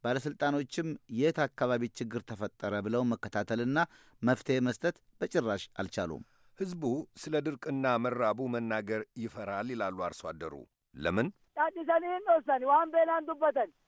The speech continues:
Speaker 3: ነምን ዋን ቤላ ዱበተ አከዋን ነማ አጀዘ
Speaker 1: ስለ ረሃብ ይደብቃሉ። በፍጹም አይናገሩም። ስለ ረሃብ የተናገረ ሰው ሰውን እንደገደለ ተደርጎ ይታያል። ወንጀል ነው። ያስራሉ፣ ይደበድባሉ፣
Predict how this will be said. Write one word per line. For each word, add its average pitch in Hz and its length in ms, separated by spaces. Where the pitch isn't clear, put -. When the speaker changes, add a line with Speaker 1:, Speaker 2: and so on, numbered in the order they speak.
Speaker 3:
ነምን 302 240
ዋን 330 220
ቤላ 302 260
ዱበተ 262 340
አከዋን 294 380
ነማ 294 160
አጀዘ 262 340
Speaker 1:
ስለ 180 260
ረሃብ 185 260
ይደብቃሉ። 165 680
በፍጹም 196 500
አይናገሩም። 104 680
ስለ 160 260
ረሃብ 156 240
የተናገረ 143 640
ሰው 175 200
ሰውን 175 280
እንደገደለ 131 640
ተደርጎ 113 420
ይታያል። 87 540
ወንጀል 120 400
ነው። 76 140
ያስራሉ፣ 120 460
ይደበድባሉ፣ 131 680